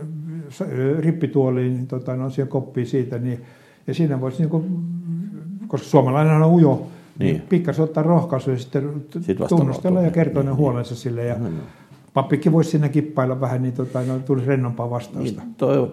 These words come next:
Speaker 2: joo, tossa sitten niin kun, mä mietin, kuka tossa sitten maksaa, onko se sitten kirkollisverolla, kun maksetaan ne viinit kuitenkin, vai mitä sä ajattelet, että se rahoitettaisiin? Onko se, onko se sitten kuitenkin, se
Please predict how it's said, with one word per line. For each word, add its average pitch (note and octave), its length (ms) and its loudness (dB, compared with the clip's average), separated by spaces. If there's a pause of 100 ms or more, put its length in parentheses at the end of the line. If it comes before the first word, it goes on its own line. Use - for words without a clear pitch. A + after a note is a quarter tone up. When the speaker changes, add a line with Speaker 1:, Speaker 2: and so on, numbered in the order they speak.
Speaker 2:
joo, G#2+ 520 0
tossa - 260 -12
sitten F#2+ 360 -6
niin F#2+ 120 -4
kun, F#2 240 -6 (1600)
mä F#2 100 -8
mietin, G#2+ 260 -4
kuka A#2 220 -2
tossa - 160 -8
sitten F#2+ 400 -6
maksaa, G#2 360 -4
onko G#2+ 200 -6
se G#2 60 -12
sitten A#2 220 -12
kirkollisverolla, G2 640 0
kun F#2 80 -4
maksetaan F2 340 -8
ne E2+ 80 -2
viinit E2 260 -2
kuitenkin, C#2+ 360 -6
vai C#2+ 100 -6
mitä C#2+ 160 -8
sä E2+ 80 -6
ajattelet, - 220 -8
että - 60 -16
se E2 80 -6
rahoitettaisiin? D#2 480 -10
Onko - 120 -16
se, C2 80 -10
onko C2 140 -12
se D2 120 -8
sitten - 120 -14
kuitenkin, D#2 380 -4
se D#2+ 120 -4